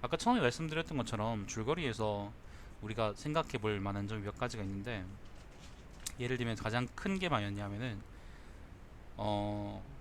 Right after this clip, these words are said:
우리가 예를 들면 어릴 때부터 곧장, 예를 들어서 곧장 절에 보낸다고 치죠. 뭐 절이 우리한테는 카톨릭보다는 가까우니까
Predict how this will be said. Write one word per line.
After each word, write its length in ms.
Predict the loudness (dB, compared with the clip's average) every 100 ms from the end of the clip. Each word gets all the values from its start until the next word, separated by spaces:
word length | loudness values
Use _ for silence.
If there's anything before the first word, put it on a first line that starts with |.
| -12 -14 -14 -14 -12 -12 -12 -12 -12 -12 -12 -12 -12 -12 -6 -6 -6 -4
우리가 400 | -2 4 4 4 0 -12 -12 -12 -14 -12 -2
예를 200 | 2 2
들면 420 | 4 4 4 0 4
어릴 240 | 6 6
때부터 800 | 4 4 2 0 2 4 4 2 -4
곧장, 540 | -6 0 4 4 2 -2 0
예를 220 | 2 4
들어서 460 | 4 4 4 2 0
곧장 340 | -4 0 0
절에 320 | 4 8 8 8
보낸다고 520 | 4 2 2 0 -2
치죠. 300 | -4 -4 -4 -6
뭐 120 | -10 -2
절이 220 | 2 4
우리한테는 480 | 4 2 2 2 -2
카톨릭보다는 680 | -4 -2 -2 0 2 2 0 -6 -12 -12 -12 -4
가까우니까 680 | -2 2 2 2 -2 -2